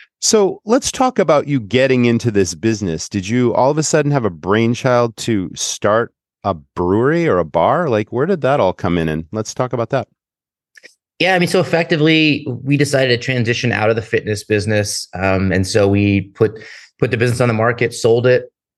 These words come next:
Speaker 2: you know, successful seven-figure exit. And then
Speaker 1: Nice.
Speaker 2: what's next, right? So,
Speaker 1: Mm-hmm, mm-hmm.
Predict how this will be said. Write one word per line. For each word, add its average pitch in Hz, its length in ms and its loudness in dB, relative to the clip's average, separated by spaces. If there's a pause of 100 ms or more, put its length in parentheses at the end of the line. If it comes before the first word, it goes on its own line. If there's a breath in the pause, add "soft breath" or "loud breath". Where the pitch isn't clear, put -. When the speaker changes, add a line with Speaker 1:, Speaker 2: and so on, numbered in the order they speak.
(160)
Speaker 2:
you 107 80 -4
know, - 20 -2
successful 98 480 -2
seven-figure 104 580 0
exit. 101 580 0
And 95 200 -2
then 95 240 0
Speaker 1:
Nice. 95 180 -4 (140)
Speaker 2:
what's 90 300 0
next, - 420 -2
right? 90 340 -2
So, 90 360 2
Speaker 1:
Mm-hmm, 123 380 -6
mm-hmm. 113 140 -6